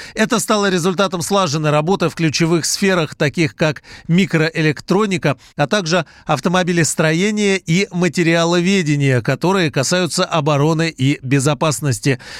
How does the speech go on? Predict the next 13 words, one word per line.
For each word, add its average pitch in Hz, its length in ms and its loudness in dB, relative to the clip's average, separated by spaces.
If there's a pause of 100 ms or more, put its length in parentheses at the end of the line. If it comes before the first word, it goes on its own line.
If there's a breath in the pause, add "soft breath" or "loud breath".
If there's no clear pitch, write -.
Об 151 140 0
этом 170 160 -2
сообщил 175 340 -2
государственный 160 720 -2
секретарь 175 480 0
союзного 135 460 0
государства 147 640 0 (280 loud breath)
Дмитрий 151 420 0
Мезенцев 165 800 0
в - 40 -20
ходе 156 260 2
совещания, 156 600 0
посвящённого 151 680 -2